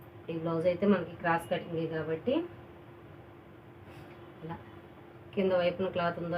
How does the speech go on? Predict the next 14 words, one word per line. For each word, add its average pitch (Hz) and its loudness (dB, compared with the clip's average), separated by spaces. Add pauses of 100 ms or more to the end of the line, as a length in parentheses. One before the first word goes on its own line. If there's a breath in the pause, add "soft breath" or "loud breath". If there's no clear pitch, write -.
లేదో 165 2
అని 165 -2
చూసుకోండి 165 -4
ఒకసారి. 175 2 (4000)
ఇలా 175 -6 (280)
క్లాత్ 190 4 (420)
ఇట్లా 190 6 (200)
క్రాస్గా 185 8 (100)
వేసేటప్పుడు 185 2
కొంచెం 185 2 (120)
చూసుకోండి. 165 0 (1000)
ఇలా 185 6 (100)
వేసామనుకో 180 6 (1200)
క్లాత్ 190 8